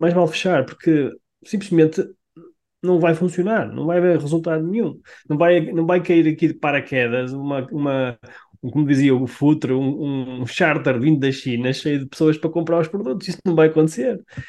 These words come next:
Portanto, nós temos que fazer alguma coisa se queremos que o negócio comece a funcionar, não é? E a, a forma mais rápida que eu conheço de o fazer é fazer através de tráfego pago. E não tem que ser investindo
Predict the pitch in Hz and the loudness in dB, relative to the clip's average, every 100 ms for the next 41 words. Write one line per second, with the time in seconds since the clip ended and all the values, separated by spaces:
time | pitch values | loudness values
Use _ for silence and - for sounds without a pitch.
0 | - - - 143 131 156 160 190 196 175 | -18 -20 -2 -2 -2 0 4 4 4 2
1 | 170 - - 175 175 170 175 160 151 131 | 2 -6 -4 0 2 2 0 2 2 2
2 | 151 - 165 160 - 165 165 160 165 160 | -2 -2 -2 -2 -2 0 0 0 0 -2
3 | 175 165 165 160 175 160 175 220 180 143 | -6 -6 -6 -6 -6 -4 -4 -2 -4 -6
4 | 113 113 113 - - - _ 135 139 131 | -4 -4 -4 -8 -20 -20 _ 0 2 4
5 | 123 120 117 _ 135 147 120 202 240 226 | 2 -2 -12 _ -2 -2 -2 2 2 2
6 | 190 160 135 117 131 135 123 127 120 107 | 0 2 0 -2 -8 -6 -6 -4 -4 -2
7 | 117 117 123 117 113 104 104 101 123 160 | -6 -6 -6 -4 -4 -2 -4 -6 -10 -16
8 | _ _ _ _ 123 156 156 135 160 160 | _ _ _ _ -8 -2 -2 2 0 2
9 | 165 165 180 170 165 - 175 156 190 202 | 0 -2 -2 -4 -6 -2 -2 0 0 4
10 | 240 269 - 220 - - 143 135 165 160 | 4 2 -2 -2 -4 0 2 4 2 -2
11 | - 180 185 190 220 | -4 -2 0 -2 -4